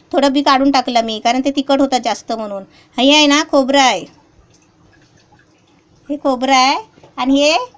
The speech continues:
मीठ आहे. आता मी तुम्हाला कशी बनवायची ती दाखवते.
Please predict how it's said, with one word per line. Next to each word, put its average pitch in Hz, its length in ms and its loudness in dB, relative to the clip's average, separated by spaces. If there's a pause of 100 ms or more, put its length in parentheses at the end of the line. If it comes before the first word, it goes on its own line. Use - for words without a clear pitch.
(300)
मीठ 294 260 2
आहे. 196 240 0 (680)
आता 262 200 -2
मी 294 120 2
तुम्हाला 294 200 0
कशी 294 220 -4
बनवायची 277 400 -4
ती 285 60 -8
दाखवते. 254 640 -8